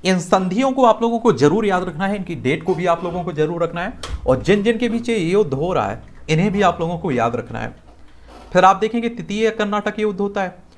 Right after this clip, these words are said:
ये सत्रह सौ संतावन से सत्रह सौ तिरसठ तक रहता है। यह युद्ध प्रथम युद्ध की भांति यूरोपीय संघर्ष का प्रसार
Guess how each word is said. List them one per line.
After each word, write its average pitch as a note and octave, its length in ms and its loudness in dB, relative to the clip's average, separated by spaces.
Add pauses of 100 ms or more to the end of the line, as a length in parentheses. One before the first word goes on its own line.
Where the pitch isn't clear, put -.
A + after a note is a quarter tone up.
(220)
ये D#3+ 100 0
सत्रह G3 340 0
सौ G#3+ 120 -4
संतावन F#3 440 -2
से G3 160 -6
सत्रह E3+ 320 0
सौ D#3+ 120 -6
तिरसठ D#3 460 -4
तक E3 140 -6
रहता D#3+ 240 -4
है। C3+ 200 -8 (400)
यह E3+ 160 8
युद्ध F#3 340 2
प्रथम F3 320 0
युद्ध F3 260 -2
की F#3 180 -6
भांति D3+ 420 -2
यूरोपीय E3+ 420 -2
संघर्ष E3 500 -2
का A#2+ 240 0 (280)
प्रसार D#3+ 460 2